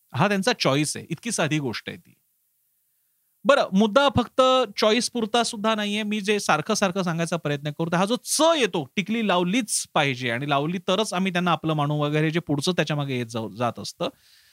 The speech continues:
त्याच्या मग-, मा-, त्याच्यामध्ये संस्कृतीचं एककप्पेकरण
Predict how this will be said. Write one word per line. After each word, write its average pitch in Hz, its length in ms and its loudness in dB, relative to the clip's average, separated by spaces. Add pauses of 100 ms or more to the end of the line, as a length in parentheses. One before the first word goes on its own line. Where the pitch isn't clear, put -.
(260)
त्याच्या 233 320 4
मग-, 233 280 -4
मा-, 190 480 0
त्याच्यामध्ये 202 680 0
संस्कृतीचं 196 840 0 (140)
एककप्पेकरण 190 1080 2